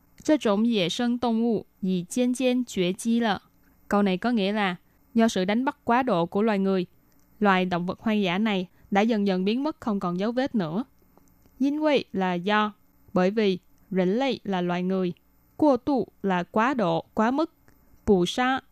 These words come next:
là đánh bắt. Cho nên vế đầu tiên, 因为人类的过度捕杀 nghĩa là do sự đánh bắt quá mức của loài người. 这种, 种ở đây là lượng từ, chỉ giống loài,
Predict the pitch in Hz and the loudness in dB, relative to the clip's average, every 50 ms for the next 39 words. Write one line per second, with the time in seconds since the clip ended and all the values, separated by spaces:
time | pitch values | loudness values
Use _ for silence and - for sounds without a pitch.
0 | _ - 202 190 185 180 190 202 240 262 285 311 - _ _ _ _ _ _ _ | _ -2 0 0 2 0 0 0 0 0 0 -2 -2 _ _ _ _ _ _ _
1 | _ _ _ - 233 226 226 226 220 208 220 233 269 302 254 196 185 - - 226 | _ _ _ 2 4 4 4 4 2 0 0 0 0 0 0 0 0 0 0 2
2 | 226 220 220 214 - _ _ _ _ _ - - 277 285 294 294 285 269 226 - | 2 2 0 -4 -8 _ _ _ _ _ -6 -4 -4 -2 0 0 2 0 0 0
3 | 202 196 196 226 262 262 233 220 214 196 190 - - 277 247 233 - 247 220 208 | -2 -2 -2 0 -2 -2 -2 -2 -2 -4 -4 0 2 2 2 2 0 -4 -6 -4
4 | - 196 175 175 - 233 220 226 240 - _ - 196 190 196 208 226 214 196 185 | -4 -4 -4 -4 -4 -4 -2 -2 -4 -4 _ -2 -2 0 0 0 0 -2 -2 -2
5 | 175 - _ _ _ _ _ _ 220 220 226 226 - 202 190 202 226 262 294 294 | -4 -8 _ _ _ _ _ _ 0 0 0 0 -2 -2 -2 -2 -2 -2 -4 -6
6 | - - 240 247 277 302 311 - _ 226 220 220 220 202 185 190 190 190 190 185 | -2 0 0 0 0 -2 -6 -4 _ 0 0 2 2 0 0 0 0 0 0 -2
7 | 175 - _ _ _ _ _ _ _ _ _ _ - 330 330 302 - - 240 190 | -4 -6 _ _ _ _ _ _ _ _ _ _ 2 4 4 4 4 2 0 0
8 | 175 - - _ - - _ _ - - - - 226 208 196 185 - 208 220 240 | -2 -4 -8 _ -20 -20 _ _ -20 -20 2 4 6 6 6 4 0 0 0 0
9 | 233 226 214 190 185 180 175 170 180 190 - 208 196 185 175 185 - _ _ _ | 0 0 0 0 0 0 -2 -4 -4 -2 0 0 0 0 0 -4 -8 _ _ _
10 | _ _ _ _ _ _ - 208 185 190 208 233 226 240 285 311 294 233 202 190 | _ _ _ _ _ _ 0 2 2 2 2 2 0 0 0 -2 0 0 0 0
11 | 180 175 | -2 -4